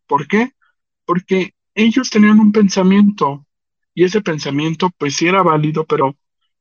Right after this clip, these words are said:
creo que era turno de que las personas que no sabían, pues, echaran, ahora sí que el hámster a dar vueltas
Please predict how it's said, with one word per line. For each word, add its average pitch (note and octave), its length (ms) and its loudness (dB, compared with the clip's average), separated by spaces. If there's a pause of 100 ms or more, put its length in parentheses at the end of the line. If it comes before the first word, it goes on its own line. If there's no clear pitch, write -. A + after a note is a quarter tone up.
(120)
creo E3 260 -2
que F3+ 140 -2
era E3+ 160 -2 (160)
turno E3+ 520 0
de C#3+ 140 -8
que C#3+ 300 -8 (440)
las C#3 280 -10
personas E3+ 560 -2
que E3+ 120 -8
no E3 120 -4
sabían, E3 440 -4 (480)
pues, C#3+ 220 -4
echaran, D#3+ 640 -2 (180)
ahora D3+ 180 -2
sí E3 140 -6
que C#3 340 -4 (240)
el C3+ 160 -2
hámster D#3 680 -2
a C#3 120 -10
dar D3 220 -2
vueltas D#3 560 -2